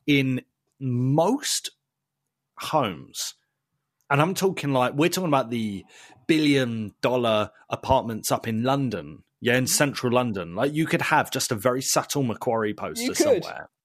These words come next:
Speaker 1: And it just looks, it looks class. You could have it in your geek room, in my future geek room, yeah, in, in, in Matt's crib.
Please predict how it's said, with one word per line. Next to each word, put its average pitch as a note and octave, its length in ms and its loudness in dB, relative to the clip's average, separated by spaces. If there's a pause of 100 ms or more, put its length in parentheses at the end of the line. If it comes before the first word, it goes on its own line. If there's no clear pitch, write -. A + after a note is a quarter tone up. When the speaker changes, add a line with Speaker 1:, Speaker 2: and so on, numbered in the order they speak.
Speaker 1:
And B2+ 80 2
it B2+ 100 0
just C3+ 200 0
looks, - 380 2
it C#3 140 0
looks - 160 -6
class. G2 600 -2 (300)
You C#3+ 100 2
could C#3+ 120 0
have D#3+ 200 2
it C#3 80 0
in C#3 120 0
your A#2 120 -2
geek D#3+ 320 0
room, E2+ 240 -6 (260)
in B2+ 140 0
my C#3+ 240 2
future G#2+ 400 -8
geek F2 320 -10
room, D2 260 -12
yeah, G2 220 -8 (420)
in, C#3 200 2
in, C3 420 0
in C#3 180 4
Matt's C#3+ 300 0
crib. - 400 -2